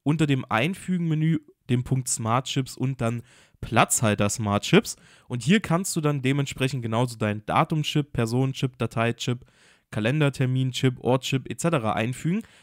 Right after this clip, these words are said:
Aber der Unterschied ist jetzt im Gegensatz zu den normalen Chips, wo ich jetzt zum Beispiel bei einem Ort, zum Beispiel München,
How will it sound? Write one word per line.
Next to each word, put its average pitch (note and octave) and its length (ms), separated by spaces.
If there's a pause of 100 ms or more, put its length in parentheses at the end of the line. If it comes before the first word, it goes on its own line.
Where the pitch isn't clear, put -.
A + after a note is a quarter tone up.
Aber B2 180
der C3 140
Unterschied F#3+ 440
ist - 220
jetzt D#3 180
im C3 140
Gegensatz B2+ 420
zu - 80
den A#2 140
normalen A2 460
Chips, - 320
wo A#2+ 100
ich A2+ 120
jetzt G#2+ 180
zum A2 100
Beispiel G#2+ 320
bei G#2 160
einem G#2+ 360
Ort, C3+ 320 (420)
zum G#2+ 220
Beispiel A2 680
München, A2 640